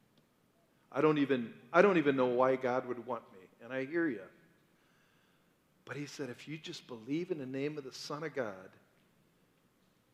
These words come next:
you can have eternal life. You can.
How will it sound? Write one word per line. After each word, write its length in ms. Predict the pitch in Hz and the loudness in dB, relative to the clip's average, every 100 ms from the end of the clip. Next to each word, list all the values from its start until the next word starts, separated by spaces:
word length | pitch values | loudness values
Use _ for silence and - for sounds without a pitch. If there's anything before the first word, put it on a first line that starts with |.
| _ _ _ _ _ _ _ | _ _ _ _ _ _ _
you 60 | 151 | -4
can 160 | 202 | 0
have 140 | 185 170 | 0 0
eternal 420 | 170 180 175 160 | -2 -2 0 2
life. 520 | 175 269 - - - _ _ _ _ _ _ _ _ _ _ _ _ _ _ _ _ _ _ _ _ _ _ _ _ _ _ _ _ _ _ _ _ _ _ _ | 2 -2 -6 -14 -20 _ _ _ _ _ _ _ _ _ _ _ _ _ _ _ _ _ _ _ _ _ _ _ _ _ _ _ _ _ _ _ _ _ _ _
You 100 | 156 | -14
can. 380 | - 196 247 - | -6 -4 -4 -6